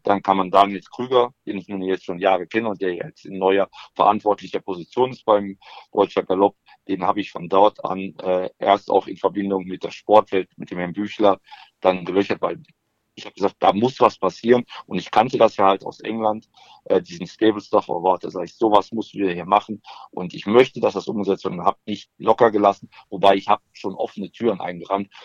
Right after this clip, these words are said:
Es ist eben halt nur bis jetzt noch nicht eben so präsent gewesen. Aber man war gleich auf meiner Seite, musste dann im Hintergrund auch mit Florian Figge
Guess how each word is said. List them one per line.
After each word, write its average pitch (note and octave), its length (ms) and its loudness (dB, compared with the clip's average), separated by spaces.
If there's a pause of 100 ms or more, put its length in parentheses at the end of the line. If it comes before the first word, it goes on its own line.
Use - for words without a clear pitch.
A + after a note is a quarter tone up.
(140)
Es - 160 -14
ist G2 160 -8
eben G2 220 -6
halt F#2+ 240 0
nur G2 360 4 (360)
bis - 160 -20
jetzt - 260 -8
noch E2+ 140 -14
nicht F#2+ 320 -8
eben F#2 180 -6
so F2 300 -6
präsent G2+ 420 0
gewesen. A2 400 2 (240)
Aber F#2+ 160 4
man F#2 240 4
war G2 160 4
gleich G2+ 380 -2
auf - 140 -16
meiner F#2+ 260 -8
Seite, G#2 340 -10
musste G2 380 -12
dann G2 220 2 (200)
im F#2 120 -8
Hintergrund G2+ 680 0 (300)
auch - 280 4
mit F#2 220 -6
Florian G2+ 460 2
Figge G#2+ 440 2